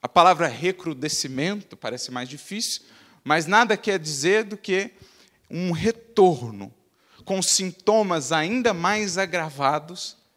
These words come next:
dessa que é, na definição dos espíritos, a grande pandemia da humanidade a ser tratada, aquela da qual derivam todas as outras.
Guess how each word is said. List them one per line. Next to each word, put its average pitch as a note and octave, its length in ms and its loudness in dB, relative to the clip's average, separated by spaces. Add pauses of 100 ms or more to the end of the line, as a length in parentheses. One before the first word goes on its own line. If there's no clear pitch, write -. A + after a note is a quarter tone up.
(360)
dessa F#3+ 440 0
que D#3+ 240 -4
é, C#3+ 60 0
na C#3+ 100 -6
definição D3 640 -10
dos F3+ 160 -12
espíritos, C#3+ 760 -8 (300)
a C3+ 80 -2
grande D#3+ 640 -6
pandemia C#3+ 800 -8
da C3 100 -6
humanidade A#2 880 -10 (540)
a - 80 -10
ser - 260 -6
tratada, - 580 -14 (640)
aquela D3 440 0
da B2+ 120 -2
qual C#3+ 240 -2
derivam A#2+ 460 -8
todas E3+ 400 -12
as D3+ 160 -16
outras. - 540 -16